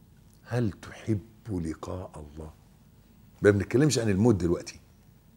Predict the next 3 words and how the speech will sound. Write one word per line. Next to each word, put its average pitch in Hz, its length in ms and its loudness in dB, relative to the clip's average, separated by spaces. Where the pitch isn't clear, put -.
بنتكلم 110 480 -4
عن 123 220 -2
لقاء 92 680 -8